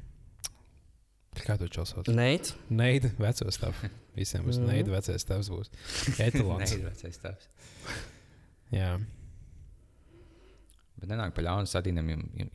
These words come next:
Speaker 3: jūs nobalsot, un viens no jums vismaz bišķīt pasēdēt cietumā.
Speaker 2: Hmm.
Speaker 3: Tad, tad tik lielas mūzikas iespējas, nu, atverās.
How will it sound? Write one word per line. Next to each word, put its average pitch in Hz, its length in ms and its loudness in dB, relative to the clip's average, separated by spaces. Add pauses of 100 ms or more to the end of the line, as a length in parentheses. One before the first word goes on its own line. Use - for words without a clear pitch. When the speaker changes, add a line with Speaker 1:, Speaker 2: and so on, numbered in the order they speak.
Speaker 3:
jūs 82 160 0
nobalsot, 92 480 2
un 90 120 2
viens 92 160 0
no 85 80 2
jums 87 240 0 (920)
vismaz 92 340 0
bišķīt 92 300 2
pasēdēt 82 420 0
cietumā. 85 340 -2 (440)
Speaker 2:
Hmm. 156 300 2 (180)
Speaker 3:
Tad, 82 160 0
tad 87 140 0
tik - 100 -6
lielas 95 320 0
mūzikas 98 380 -2
iespējas, - 380 -6 (180)
nu, - 100 -4
atverās. 85 520 -4